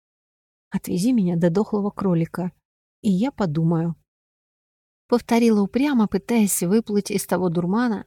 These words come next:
в который увлекла бездонная синева.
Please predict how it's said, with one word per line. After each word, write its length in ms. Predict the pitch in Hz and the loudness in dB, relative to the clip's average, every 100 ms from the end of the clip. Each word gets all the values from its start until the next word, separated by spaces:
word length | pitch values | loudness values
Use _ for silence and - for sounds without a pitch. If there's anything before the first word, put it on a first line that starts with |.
| _ | _
в 80 | - | -10
который 400 | 202 294 277 - | -8 -2 -2 0
увлекла 760 | 202 180 175 - 196 220 233 - | 2 2 0 -2 -4 -4 -6 -8
бездонная 840 | - 190 175 156 175 165 160 185 170 | -2 2 2 0 0 0 -2 -4 -4
синева. 540 | - 175 170 160 202 | -4 -4 -4 -8 -12